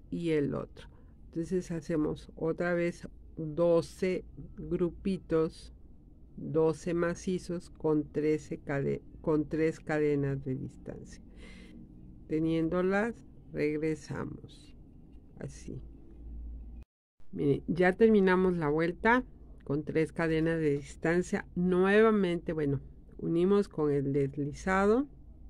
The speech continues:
y nos deslizamos despacio sin jalar. Y ya estamos al, en, sobre las tres cadenas. Subimos con tres, volvemos a hacer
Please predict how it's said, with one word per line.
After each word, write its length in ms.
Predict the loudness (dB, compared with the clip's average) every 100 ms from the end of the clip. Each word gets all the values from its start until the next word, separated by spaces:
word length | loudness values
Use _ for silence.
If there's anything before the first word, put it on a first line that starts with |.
| -18 -18 -18 -18 -18 -16 -16 -8
y 200 | 0 4
nos 300 | 4 4 2
deslizamos 840 | 2 0 0 -2 -2 -2 0 0 -2
despacio 760 | -4 -4 -2 0 0 -2 -4
sin 460 | -6 -4 0 2 0
jalar. 560 | -2 -2 0 0 0 -4 -14 -18 -18 -18 -18 -18 -18 -18 -18 -18 -18 -16 -16 -16 -16 -16 -18 -18 -16 -4
Y 120 | 2
ya 140 | 6 4
estamos 500 | 4 0 0 0 -4
al, 240 | -6 -8 -6
en, 340 | 0 2 2 0 -6 -20 -20 -20 -20 -20 -20 -18 -20 -20 -20 -20 -18 -20 -10
sobre 320 | -2 0 4
las 260 | 4 2 0
tres 260 | 0 0
cadenas. 560 | 0 -2 0 0 -2 -6
Subimos 540 | -6 0 4 4 2
con 300 | 0 0 0
tres, 640 | 0 0 2 2 0 -12 -20 -20 -20 -20 -20 -20 -20 -20 -20 -20 -20 -16
volvemos 720 | -12 -4 2 4 4 2 -2
a 40 | -6
hacer 380 | -2 0 -2